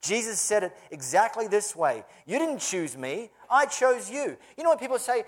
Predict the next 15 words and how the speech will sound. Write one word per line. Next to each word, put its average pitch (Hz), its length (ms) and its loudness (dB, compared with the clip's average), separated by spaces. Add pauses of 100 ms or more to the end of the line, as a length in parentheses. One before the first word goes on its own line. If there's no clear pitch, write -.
(140)
"I 233 120 2
found 226 340 -2
Jesus"? 240 480 -8 (320)
What 339 140 -4
is 311 140 -6
that? - 320 -2
Jesus 339 360 0
was 302 200 2
never 311 200 4
lost. 320 640 4 (2500)
Hello? 254 580 8 (180)
Jesus. 262 760 4 (1500)
He 320 480 0 (180)
found 247 300 2
us. 320 540 2